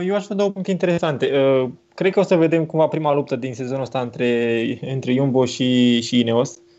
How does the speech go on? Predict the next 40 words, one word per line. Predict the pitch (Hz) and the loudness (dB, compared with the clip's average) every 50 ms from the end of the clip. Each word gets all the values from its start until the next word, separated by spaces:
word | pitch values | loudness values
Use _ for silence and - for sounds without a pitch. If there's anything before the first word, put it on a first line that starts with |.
| _ _ | _ _
Asta | - 139 131 - 139 139 | -6 -6 -2 -2 -4 -2
clar, | - 139 117 | 0 2 2
adică | 117 117 110 - | 2 0 0 0
dacă | 117 117 117 | 0 0 0
ne | 120 | -2
uităm | 120 120 135 131 123 | -4 -6 -6 -6 -6
pe, | - 127 123 127 127 123 120 117 120 | -4 -4 -2 -2 -2 -2 -2 -4 -4
pe | 127 123 | -4 -4
echipele | 120 117 - - 135 127 123 | -4 -4 -6 -6 -4 -4 -4
celor, | 123 - 120 117 117 110 - - | -2 -2 -4 -4 -4 -6 -10 -14
celor | - - 123 123 | -6 -4 -2 -2
două, | 120 113 107 - 120 - 123 127 139 135 - - - _ _ _ _ _ _ _ _ | -2 -2 0 0 2 2 2 0 0 -4 -6 -14 -20 _ _ _ _ _ _ _ _
uh, | - 127 127 127 127 | -2 2 2 2 2
Jumbo | 139 147 143 135 139 | 2 0 2 2 0
vine | 127 131 139 139 | 0 0 -2 -4
și | 135 - 143 135 | -4 -4 -4 -6
cu | - - 135 127 120 | -4 -4 -4 -4 -4
Kruijswijk | - - 143 143 143 120 127 131 127 127 | 0 0 2 2 2 0 0 -2 -2 -2
și | - - 131 | -6 -10 -10
cu | 117 123 | -10 -8
Bennett, | 113 113 139 143 143 139 135 127 - - _ _ | -4 -2 -2 -2 -2 -4 -6 -6 -8 -14 _ _
adică | - 127 123 123 131 - 147 | -12 -10 -8 -8 -6 -4 -4
vin | 139 143 160 151 135 | -2 -2 -2 -4 -4
cu, | - 143 135 131 | -4 -4 -4 -2
vin | 131 131 151 139 | -2 -2 -2 -2
cu | 139 | -2
băieții | 117 131 139 135 131 - 123 | 0 0 0 0 0 -4 -4
grei | 120 113 110 131 - - 135 - - _ _ | -4 -2 -2 -2 -2 -4 -8 -10 -12 _ _
<laughs> | - _ _ _ _ | -20 _ _ _ _
în | 120 127 127 | -8 -4 -2
ajutorul | 127 123 120 113 110 - 131 127 123 | -2 -2 -2 -2 -2 -2 -2 0 0
lui | 117 117 117 123 | 0 0 2 0
Roglic. | 127 131 156 180 165 - - _ _ _ _ _ _ _ _ _ _ _ | 0 2 0 -2 -4 -6 -12 _ _ _ _ _ _ _ _ _ _ _
Și | - - - - 170 165 165 165 165 160 | -14 -14 -8 -4 -2 0 2 2 2 2
la | 160 156 | 0 0
fel | - - 170 156 | -2 -2 -4 -4
și, | 160 - 170 165 160 160 160 151 | -2 -2 0 2 2 2 2 0
la | 156 | 0
fel | 151 - 160 147 | -2 -2 -6 -8
și, | - - 160 156 156 151 143 | -6 -6 -6 -4 -4 -4 -6